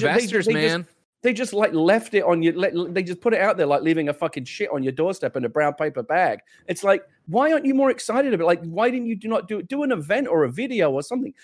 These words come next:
Speaker 2: They got
Speaker 1: PlayStation
Speaker 2: nothing to
Speaker 1: V R two
Speaker 2: show, Gary. This is
Speaker 1: is,
Speaker 2: the
Speaker 1: is,
Speaker 2: perfect way when you have
Speaker 1: well,
Speaker 2: nothing to
Speaker 1: then,
Speaker 2: show.
Speaker 1: but
Speaker 2: All
Speaker 1: then
Speaker 2: these
Speaker 1: why
Speaker 2: announcements aren't visual. <laughs>
Speaker 1: Then why annou-, then why announce it now? What's the, what,
Speaker 2: Get
Speaker 1: what,
Speaker 2: the
Speaker 1: what,
Speaker 2: money,
Speaker 1: what,
Speaker 2: dude. Get 'em s-,
Speaker 1: how, what
Speaker 2: excited for the end of the fiscal year here. <laughs>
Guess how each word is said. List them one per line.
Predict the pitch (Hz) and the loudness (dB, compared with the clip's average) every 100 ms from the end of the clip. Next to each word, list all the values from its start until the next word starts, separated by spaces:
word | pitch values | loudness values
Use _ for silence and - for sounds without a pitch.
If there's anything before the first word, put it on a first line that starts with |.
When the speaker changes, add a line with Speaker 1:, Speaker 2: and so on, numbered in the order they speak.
| _ - | _ 0
Speaker 2:
They | 170 170 | 2 4
got | 196 | 4
Speaker 1:
PlayStation | |
Speaker 2:
nothing | 208 | 2
to | 214 | 4
Speaker 1:
V | 226 | 4
R | |
two | 220 | 4
Speaker 2:
show, | 196 262 190 | 4 6 6
Gary. | 151 175 254 | 4 2 2
This | 202 202 | 2 2
is | 214 | 2
Speaker 1:
is, | |
Speaker 2:
the | 196 | 2
Speaker 1:
is, | 208 | 2
Speaker 2:
perfect | 240 285 233 | 2 2 2
way | 220 | 2
when | 254 214 | 2 0
you | 196 | 2
have | |
Speaker 1:
well, | 302 | 2
Speaker 2:
nothing | 208 | 0
to | 170 | 0
Speaker 1:
then, | 226 | 0
Speaker 2:
show. | - | 2
Speaker 1:
but | 170 | 4
Speaker 2:
All | |
Speaker 1:
then | 262 | 4
Speaker 2:
these | 294 | 4
Speaker 1:
why | 285 | 4
Speaker 2:
announcements | 208 233 311 214 180 | 2 0 0 -2 0
aren't | 196 202 156 | 0 0 0
visual. | 208 262 196 107 - - | 0 2 0 0 -2 -4
<laughs> | 165 - | -6 -4
Speaker 1:
Then | 190 254 202 | 0 0 2
why | 233 269 | 2 4
annou-, | 285 233 226 240 | 4 2 -2 -2
then | 185 220 180 | -2 -2 -2
why | 214 240 | -2 -2
announce | 220 220 214 - - | -2 -4 -6 -8 -8
it | - | -6
now? | 190 240 254 | -4 -4 -2
What's | 147 175 - | 0 -2 -2
the, | - | -6
what, | 175 180 220 | -4 0 2
Speaker 2:
Get | 262 | 4
Speaker 1:
what, | |
Speaker 2:
the | - | 4
Speaker 1:
what, | - | 4
Speaker 2:
money, | 151 262 339 269 | 4 2 4 2
Speaker 1:
what, | 139 | 4
Speaker 2:
dude. | 139 226 - - | 2 2 -2 -2
Get | 147 190 | 0 0
'em | |
s-, | 208 | 2
Speaker 1:
how, | 269 | 2
what | 170 | 2
Speaker 2:
excited | 269 180 254 | 2 2 0
for | - | 0
the | 180 | 0
end | 175 | 0
of | |
the | 180 | 0
fiscal | 202 196 202 | 0 0 0
year | 202 262 330 | 0 0 -2
here. | 240 107 - _ _ _ | 0 -2 -6 _ _ _
<laughs> | - | -10